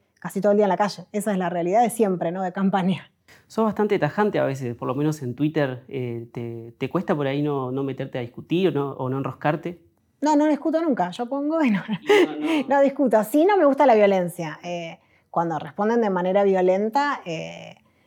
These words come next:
Speaker 1: la violenta, te quiero decir, invitar a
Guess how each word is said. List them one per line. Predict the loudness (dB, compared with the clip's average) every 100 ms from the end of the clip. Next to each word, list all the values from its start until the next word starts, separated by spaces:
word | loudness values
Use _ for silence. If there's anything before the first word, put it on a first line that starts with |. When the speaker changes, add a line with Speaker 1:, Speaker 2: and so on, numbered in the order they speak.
| _
Speaker 1:
la | -4 -4 -6
violenta, | -2 2 4 4 6 4
te | 4
quiero | 4
decir, | 4 2 4 4 4
invitar | -4 -6 -4 2 4 6 4
a | 0 4 4